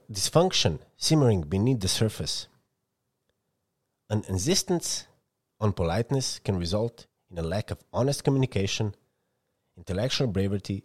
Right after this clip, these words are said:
and also accountability. If you're concerned your organization's culture has veered into toxic niceness,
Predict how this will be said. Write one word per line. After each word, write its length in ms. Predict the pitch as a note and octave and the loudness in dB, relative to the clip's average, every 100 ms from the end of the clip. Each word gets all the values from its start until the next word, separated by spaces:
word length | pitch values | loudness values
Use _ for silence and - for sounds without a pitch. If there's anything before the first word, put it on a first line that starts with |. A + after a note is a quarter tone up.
| _ | _
and 160 | F2 - | -12 -4
also 340 | G2 A#2 - A2+ | 2 2 2 -2
accountability. 720 | - F#2 D#2+ G2 D2 - - _ _ _ _ _ _ _ _ _ _ _ - | -2 -4 -2 -4 -6 -10 -18 _ _ _ _ _ _ _ _ _ _ _ -14
If 160 | G#2 F#3+ | -2 -2
you're 100 | G#3 | 2
concerned 540 | B2+ - C#3 A#2+ D#2 | 2 2 4 4 2
your 160 | F2 A#2 | -4 0
organization's 760 | A2+ G#2 G2 B2 - A2 - | 2 4 4 4 4 2 2
culture 460 | B2 B2+ - D#2+ - _ _ _ _ _ | 2 2 0 -4 -8 _ _ _ _ _
has 160 | F2 E2+ | -10 0
veered 340 | A2 A2+ E2 - | 4 4 0 -6
into 200 | G2 G2 | -4 -4
toxic 460 | - A#2 C3 - - | -2 0 0 -2 -2
niceness, 600 | F#2 C3 D#3+ D3 - | 0 2 2 0 -2